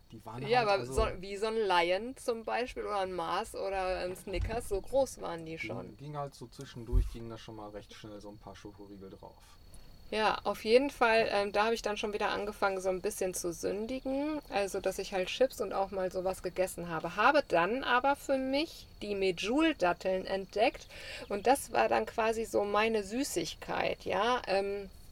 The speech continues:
Speaker 2: ach so, und dann gab's im Bioladen diese Kekse, diese Hafer-Cookies. Also das waren so vegane Kekse ohne Mehl, sind zwar Haferflocken drin, die jetzt, äh, eben nicht basisch sind oder so, aber es war kein Zucker, sondern Kokosblütenzucker und so. Also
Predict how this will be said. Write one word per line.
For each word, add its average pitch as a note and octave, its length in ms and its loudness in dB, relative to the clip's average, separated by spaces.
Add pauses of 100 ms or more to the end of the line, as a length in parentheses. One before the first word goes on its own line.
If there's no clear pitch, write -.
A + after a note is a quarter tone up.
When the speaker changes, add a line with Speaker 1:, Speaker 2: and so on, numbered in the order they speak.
(960)
Speaker 2:
ach G#3 80 -4
so, G#3+ 160 4
und G3 80 4
dann G3+ 140 0
gab's G3+ 220 4
im G3 120 0
Bioladen G3 540 0
diese F#3+ 240 -4
Kekse, G3+ 420 0
diese F3 340 -2
Hafer-Cookies. C4 1000 0
Also G3 220 -2
das G3 200 -4
waren G3 180 0
so F3+ 120 -6
vegane F#3+ 400 -2
Kekse - 580 0
ohne B3+ 300 6
Mehl, B3 440 6
sind G#3+ 200 -2
zwar F#3 200 -2
Haferflocken A#3 580 0
drin, A#3 220 0
die G3+ 80 -4
jetzt, F3 320 0
äh, - 160 0
eben F3 260 -2
nicht F#3 180 -6
basisch A3 480 2
sind A3+ 240 2
oder A3 180 2
so, G#3+ 100 0
aber G3 120 4
es - 120 -4
war F#3 120 2
kein F3 280 -2
Zucker, B3+ 260 0
sondern F#3+ 300 -2
Kokosblütenzucker A#3+ 1120 0
und A3+ 180 -4
so. A#3 220 4 (420)
Also G3+ 340 4